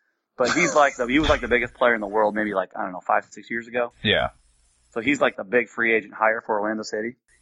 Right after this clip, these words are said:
Speaker 2: Mm-hmm.
Speaker 1: And, um, so him scoring the, the equalizer goal was a, a pretty big deal for the franchise 'cause they pay him a ton of cash.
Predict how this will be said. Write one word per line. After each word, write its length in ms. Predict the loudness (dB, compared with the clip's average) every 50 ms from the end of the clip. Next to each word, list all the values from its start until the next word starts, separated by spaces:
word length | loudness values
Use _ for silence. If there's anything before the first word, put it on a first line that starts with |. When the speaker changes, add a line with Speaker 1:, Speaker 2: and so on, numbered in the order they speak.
| _ -4 -2
Speaker 2:
Mm-hmm. 240 | -2 0 0 -2 -2 -6 _ _ _ _ _ _ _
Speaker 1:
And, 180 | -4 -4 -2 0
um, 300 | 0 0 0 0 -2 -2
so 240 | -4 -4 -4 -4 -4 -4
him 160 | -2 -2 -2
scoring 480 | -4 -2 -2 0 0 0 0 -2 -4 -4
the, 180 | -2 -2 -2 -4 -8 -14 -14
the 80 | -12 -8
equalizer 560 | -8 -8 -6 -2 0 2 2 2 0 -6 -10
goal 260 | -8 -6 -6 -6 -6
was 160 | -8 -12 -12
a, 180 | -12 -12 -12 -10 -12 -14
a 40 | -14 -12
pretty 200 | -10 -10 -10 -8 -10
big 200 | -12 -12 -10 -10
deal 200 | -10 -10 -10 -10
for 100 | _ -20
the 60 | -20
franchise 520 | _ -8 -8 -8 -8 -10 -10 -10 -10 -12 -14
'cause 120 | _ _
they 100 | -16 -16 -12
pay 160 | -12 -12 -12 -12
him 200 | -12 -14 -12 -12
a 160 | -12 -14 -14 _ _ -8
ton 280 | -6 -4 -4 -4 -6 -8 -10
of 120 | -12 -12 -14 -8
cash. 420 | -6 -4 -4 -4 -4 -6 -12 -20